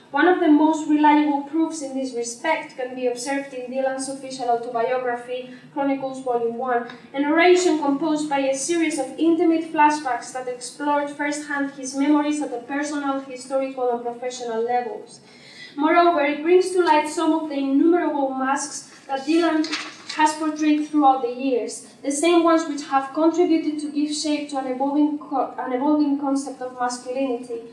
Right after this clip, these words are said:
In the first chapter of the book, Marking Up the Score, Dylan depicts, depicts himself as an ordinary youngster, a wanderer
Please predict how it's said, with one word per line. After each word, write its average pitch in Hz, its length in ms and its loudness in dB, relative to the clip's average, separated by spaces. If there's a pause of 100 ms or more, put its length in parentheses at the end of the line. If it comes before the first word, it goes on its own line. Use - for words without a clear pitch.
(400)
In 254 80 -8
the 254 100 -6
first 359 300 2
chapter 320 360 2
of 269 160 -4
the 247 100 -4
book, 247 320 -6 (260)
Marking 277 340 0
Up 254 180 -2
the 240 80 -4
Score, 277 540 -2 (240)
Dylan 349 400 6
depicts, 302 400 -2 (380)
depicts 302 480 0
himself 294 640 0
as 302 160 -2
an 240 240 -6
ordinary 294 600 4
youngster, 247 600 -4
a 240 80 -2
wanderer 269 480 2